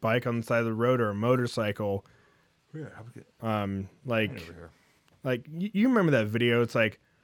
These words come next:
Speaker 1: "Oh shit, this motherfucker hit this motherfucker over here, and then this motherfucker," you know, and he's, like, going down, like, a row of cars,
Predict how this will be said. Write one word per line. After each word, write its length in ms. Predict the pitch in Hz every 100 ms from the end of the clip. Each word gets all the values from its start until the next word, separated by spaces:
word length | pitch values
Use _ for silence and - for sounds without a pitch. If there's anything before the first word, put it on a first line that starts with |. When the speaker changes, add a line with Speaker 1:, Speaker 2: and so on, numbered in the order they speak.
| _ _
Speaker 1:
"Oh 340 | 214 254 269 247
shit, 540 | - - 285 220 131
this 200 | 208 254
motherfucker 600 | 247 254 233 254 233 247
hit 200 | 185 117
this 220 | 226 285
motherfucker 480 | 285 285 269 269 247
over 200 | 254 175
here, 340 | 147 233 269 202
and 120 | 135
then 140 | 131
this 180 | 156 269
motherfucker," 380 | 208 226 208 -
you 200 | 151 139
know, 120 | 127
and 80 | 127
he's, 140 | 127 131
like, 200 | 117 110
going 380 | 139 151 139
down, 420 | 113 113 123 131 131
like, 140 | 117
a 100 | 104
row 540 | 101 101 107 117 127 127
of 140 | 117
cars, 600 | 107 110 117 120 131 131